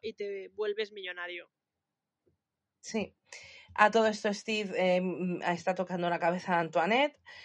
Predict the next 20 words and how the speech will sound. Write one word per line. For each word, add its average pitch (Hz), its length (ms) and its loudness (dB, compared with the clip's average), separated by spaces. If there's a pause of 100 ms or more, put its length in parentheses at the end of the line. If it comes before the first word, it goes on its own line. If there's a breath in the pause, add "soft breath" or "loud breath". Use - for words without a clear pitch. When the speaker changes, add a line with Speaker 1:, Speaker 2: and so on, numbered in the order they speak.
(200 loud breath)
Speaker 2:
Le 196 200 2
dice 196 300 0
que, 190 600 4
que 180 880 6
por 185 240 6
cómo 202 320 2
tiene 202 240 2
la 190 100 2
cabeza 196 340 2
que 185 120 0
viene 190 220 2
de 180 60 4
Holanda 196 360 2
y 180 80 0
ella 185 200 2
dice 180 220 -4
que 165 80 -4
es 160 140 -10
de 165 140 2
Prusia. 226 520 0